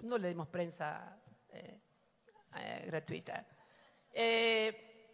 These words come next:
surgen en el diecisiete las guarimbas que crean un,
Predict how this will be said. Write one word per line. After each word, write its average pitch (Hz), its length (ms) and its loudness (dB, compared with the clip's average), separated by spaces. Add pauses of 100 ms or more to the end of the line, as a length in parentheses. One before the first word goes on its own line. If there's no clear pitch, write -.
(220)
surgen 302 500 2
en 220 80 4
el 208 100 -2
diecisiete 214 840 4 (920)
las 202 180 10
guarimbas 214 540 6
que 180 140 -4
crean 220 520 12
un, 196 460 -4